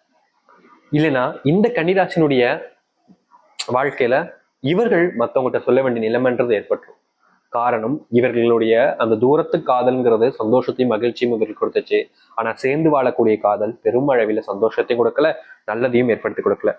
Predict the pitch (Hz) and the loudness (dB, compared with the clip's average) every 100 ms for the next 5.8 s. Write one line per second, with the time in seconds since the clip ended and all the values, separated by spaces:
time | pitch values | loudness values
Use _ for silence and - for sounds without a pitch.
0 | _ _ - 123 - 170 175 180 127 117 | _ _ -6 -4 -2 2 2 2 -2 0
1 | 113 127 135 110 113 110 113 131 139 151 | -2 0 0 2 2 2 2 0 2 2
2 | 165 127 104 104 104 - _ 147 160 - | 2 0 -2 -4 -10 -14 _ -10 -8 -6
3 | 101 101 98 98 104 - _ _ _ _ | -4 -2 -2 -4 -8 -10 _ _ _ _
4 | 156 110 120 123 135 135 - 123 139 131 | -6 -2 0 0 2 0 0 0 0 0
5 | 123 120 110 113 127 113 107 | 0 0 0 -2 -2 -2 -2